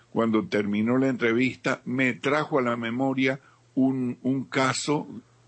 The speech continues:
eh, un ejemplo que se me pasó por alto de decirlo, pero es tremendo. Y era este hombre que estaba manejando una iglesia y que era adúltero.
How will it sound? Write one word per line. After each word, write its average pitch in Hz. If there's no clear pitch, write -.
eh, -
un 147
ejemplo 143
que 107
se 107
me 113
pasó 175
por 143
alto 156
de 117
decirlo, 120
pero 110
es 120
tremendo. 135
Y 120
era 131
este 131
hombre 139
que -
estaba 127
manejando 117
una 120
iglesia 139
y 123
que 113
era 120
adúltero. 107